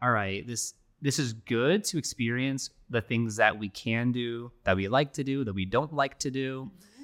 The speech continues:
Speaker 1: So you, you didn't ask the question, but I, I wanna go down that path of, like, how do you identify kinda what it is you wanna focus on?
Speaker 2: Right.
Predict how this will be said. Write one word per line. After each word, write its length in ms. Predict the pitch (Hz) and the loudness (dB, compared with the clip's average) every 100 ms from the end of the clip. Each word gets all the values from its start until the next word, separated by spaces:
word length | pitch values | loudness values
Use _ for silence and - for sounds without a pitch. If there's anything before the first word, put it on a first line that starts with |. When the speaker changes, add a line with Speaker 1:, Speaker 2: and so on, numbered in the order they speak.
| - | -16
Speaker 1:
So 120 | - | 2
you, 80 | 127 | 4
you 140 | 147 139 | 4 4
didn't 160 | 151 | 6
ask 160 | 131 - | 6 4
the 60 | |
question, 400 | - - 123 117 104 | 0 0 2 0 0
but 60 | |
I, 60 | 110 | 0
I 60 | 117 | 0
wanna 160 | 117 | -2
go 160 | 104 113 | -2 -2
down 160 | 113 104 | -2 -4
that 160 | 92 | -8
path 360 | - 120 104 - | 0 2 2 0
of, 160 | 98 | -4
like, 380 | 101 98 98 - - | 0 2 2 -4 -12
how 200 | - 120 | 2 6
do 60 | 131 | 6
you 80 | 117 | 4
identify 480 | 110 107 101 107 | 2 -2 -2 -2
kinda 160 | 104 101 | -2 -4
what 180 | 101 107 | -4 -4
it 60 | |
is 100 | 107 104 | -4 -6
you 40 | |
wanna 140 | 95 | -8
focus 400 | - 147 202 101 - | 2 2 2 -2 -6
on? 120 | - | -4
Speaker 2:
Right. 220 | 214 208 | -4 -4